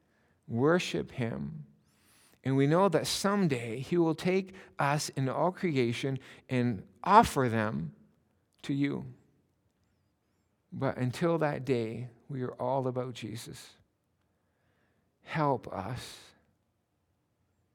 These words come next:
as a group. Help me. Help each of us as an individual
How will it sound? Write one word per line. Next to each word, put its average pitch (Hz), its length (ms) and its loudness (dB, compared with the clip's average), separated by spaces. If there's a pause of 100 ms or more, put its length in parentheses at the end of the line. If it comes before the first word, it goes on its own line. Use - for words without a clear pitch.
(520)
as 120 220 0
a 117 80 0
group. 131 300 -4 (1700)
Help - 240 -12
me. 143 600 0 (960)
Help 120 300 -6 (120)
each 160 280 0
of 131 100 -4
us 135 420 -6
as 120 280 -4
an 113 160 -4
individual 123 920 -6